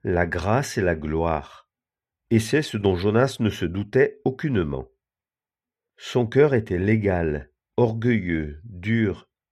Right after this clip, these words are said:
et se complaisait au jugement. Lui, que ce même jugement venait d'atteindre,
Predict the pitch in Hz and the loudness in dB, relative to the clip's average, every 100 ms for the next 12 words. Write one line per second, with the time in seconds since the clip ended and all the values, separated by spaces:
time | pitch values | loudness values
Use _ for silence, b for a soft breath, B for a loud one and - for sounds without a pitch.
0 | - 113 120 110 143 127 117 104 143 104 | -6 -4 -2 -4 -4 0 2 4 2 2
1 | 90 117 98 87 82 78 _ _ _ _ | 0 -4 -4 -2 -2 -4 _ _ _ _
2 | _ _ _ _ _ _ - 113 104 107 | _ _ _ _ _ _ -4 2 4 6
3 | 117 175 - 98 - 90 101 98 104 101 | 4 2 -4 -6 -2 0 0 -2 -2 -2
4 | 104 120 95 95 92 87 87 101 123 110 | 0 2 2 0 0 2 0 0 -2 0
5 | 85 76 | -4 -6